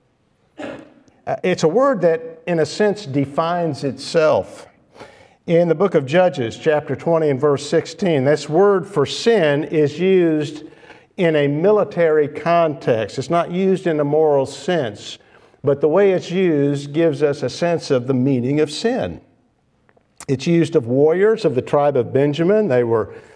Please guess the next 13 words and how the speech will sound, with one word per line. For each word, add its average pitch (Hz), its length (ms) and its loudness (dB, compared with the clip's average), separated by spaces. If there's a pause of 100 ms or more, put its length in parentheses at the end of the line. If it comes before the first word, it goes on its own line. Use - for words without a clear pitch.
(140)
left-handed 165 960 0
men 175 480 0
who 131 180 0
could 117 300 -6
sling 190 360 0
a 233 80 0
stone 185 540 0
at 139 140 4
a 110 60 -2
hair 185 360 0
and 147 160 -2
not 175 320 -2
miss. 165 600 -2